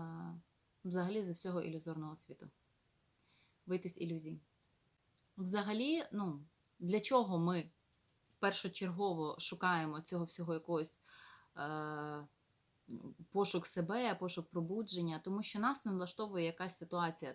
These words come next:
тобто те життя, яке ми хочемо змінити. Е,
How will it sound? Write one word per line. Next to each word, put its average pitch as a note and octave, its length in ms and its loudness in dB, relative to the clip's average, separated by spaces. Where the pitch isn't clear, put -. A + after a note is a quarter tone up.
тобто E3+ 300 -2
те A3 220 0
життя, G3+ 280 0
яке F#3 280 0
ми F3 120 0
хочемо E3+ 400 0
змінити. E3+ 500 2
Е, D#3 460 -2